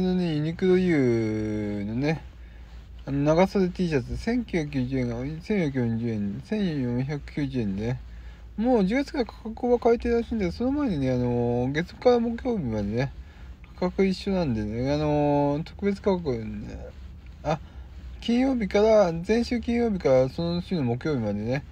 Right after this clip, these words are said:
価格が、あのー、特別価格になる商品があるんで、その商品ですね。買って開封の儀、インスタリー動画にも載せました。YouTubeショートでまだ公開してないから、これね、動画公開することでいいんじゃないかわかんないんです。これね、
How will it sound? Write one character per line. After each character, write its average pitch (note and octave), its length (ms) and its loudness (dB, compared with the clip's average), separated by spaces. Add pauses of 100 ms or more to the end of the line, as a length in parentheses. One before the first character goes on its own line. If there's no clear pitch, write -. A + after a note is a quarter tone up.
(380)
価 F#3+ 220 2
格 G#3 200 -2
が、 G3 320 4
あ F#3+ 40 2
の F3+ 600 0
ー、 F3+ 40 -4
特 - 120 -10
別 A3 140 -4
価 G#3+ 100 2
格 G3+ 180 -2
に B2 60 2
な A#2 80 2
る A2+ 60 -2
商 A#2+ 120 -4
品 A#2+ 100 0
が A2+ 60 -2
あ - 20 -2
る G#2+ 60 -2
ん G#2+ 40 -4
で、 A2 80 -6
そ E3+ 140 -6
の F#3+ 80 -2
商 G3+ 140 -2
品 C3 160 2
で G2 80 -4
す - 120 -14
ね。 A#2 200 -2 (480)
買 D#3+ 100 4
っ - 20 -4
て - 220 -2
開 F3+ 300 4
封 F#3+ 200 2
の F3+ 140 0
儀、 D#3+ 360 -2
イ - 20 -6
ン D#3 80 -6
ス - 80 -14
タ E3+ 80 -2
リ D#3+ 160 -4
ー - 20 -8
動 D3+ 140 -6
画 C3+ 100 0
に A#2 60 0
も G#2 160 -2
載 G#2 60 -6
せ - 100 -8
ま G#2 120 -4
し - 140 -10
た。 G2 60 -4 (600)
YouTube B3 360 -2
シ C4+ 100 -4
ョ - 20 -4
ー - 20 -10
ト G3+ 100 -4
で D#3 80 0
ま B2+ 100 2
だ A#2+ 100 0
公 A#2 140 -4
開 A#2+ 160 0
し - 80 -12
て B2+ 60 -4
な A2+ 80 -4
い - 20 -8
か A#2+ 120 -4
ら、 C#3 100 -6
こ - 120 -2
れ A3+ 100 0
ね、 A#3 140 -2 (200)
動 F#3 200 0
画 F#3+ 40 -2
公 G3 160 -2
開 G3+ 160 -2
す - 60 -12
る G#3 40 -6
こ G3 60 -2
と F3+ 80 -2
で D3+ 60 -2
い - 20 -4
い - 20 -6
ん D3+ 60 -8
じ D#3 100 -6
ゃ - 20 -2
な A#2 100 0
い G#2+ 40 -4
か A2+ 60 -4
わ G#2 60 0
か A#2+ 100 -2
ん A2+ 80 -2
な G#2+ 80 -4
い - 20 -4
ん G#2 40 -4
で G#2+ 40 -6
す。 B2 60 -10
こ - 140 0
れ G#3+ 40 2
ね、 A#3 200 0